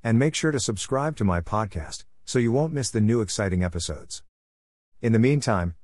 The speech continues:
scroll up or down to find other exciting episodes to listen to. Don't forget to visit geezer gus dot com to see and listen to all the program categories and episodes. I really want to say a special thank you to all of the Patreon supporters for helping to keep Geezer Gus Presents online.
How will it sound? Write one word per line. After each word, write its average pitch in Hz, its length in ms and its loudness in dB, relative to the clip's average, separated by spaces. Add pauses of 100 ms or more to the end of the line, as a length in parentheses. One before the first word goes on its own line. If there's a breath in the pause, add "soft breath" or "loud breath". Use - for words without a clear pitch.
(120)
scroll 147 420 -2
up 127 200 0
or 90 120 2
down 104 340 2
to 92 60 -4
find 95 300 -2
other 101 240 -2
exciting 104 420 0
episodes 82 520 -4
to 107 80 -4
listen 98 320 -2
to. 80 240 -6 (840)
Don't 143 180 2
forget 156 260 0
to 123 100 2
visit 110 340 0
geezer 123 300 -2
gus 104 220 -2
dot 90 240 -2
com 90 260 0
to 87 100 -4
see 104 220 -2
and 85 140 0
listen 101 260 0
to 92 140 0
all 98 120 0
the 87 100 -4
program 90 480 -2
categories 85 600 -2
and 95 100 2
episodes. 95 600 -6 (800)
I 120 40 2
really 117 360 4
want 110 180 2
to 107 60 0
say 95 200 2
a 87 80 2
special 104 420 -2
thank 98 280 -2
you 92 60 0
to 87 140 -2
all 98 160 0
of 87 80 -2
the 85 80 -2
Patreon 92 560 0
supporters 87 520 -2
for 85 160 -4
helping 101 380 0
to 87 80 0
keep 135 280 -2
Geezer 95 300 0
Gus 87 240 0
Presents 95 540 0
online. 87 540 -2